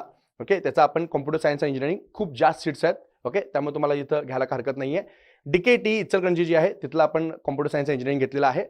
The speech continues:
नंतर परत, अ, एमएमसीओईचं कर्वेनगरचं ईएनटीसी घेतलेलं आहे. ओके, हे सगळे त्याचे,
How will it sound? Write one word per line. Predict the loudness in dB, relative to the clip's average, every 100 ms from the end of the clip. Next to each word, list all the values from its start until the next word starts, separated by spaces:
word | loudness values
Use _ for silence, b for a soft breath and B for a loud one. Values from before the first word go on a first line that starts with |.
| b b b
नंतर | -6 0 4 4
परत, | 6 4 6
अ, | 4 4 4
एमएमसीओईचं | 2 -2 -2 0 0 0 2 2 2
कर्वेनगरचं | 0 0 0 0 -2 -2
ईएनटीसी | -2 -2 -2 -4 -2
घेतलेलं | -4 0 2
आहे. | 2 2 -2 _ _ _ -8
ओके, | -2
हे | 0
सगळे | 0 0
त्याचे, | -2 0 0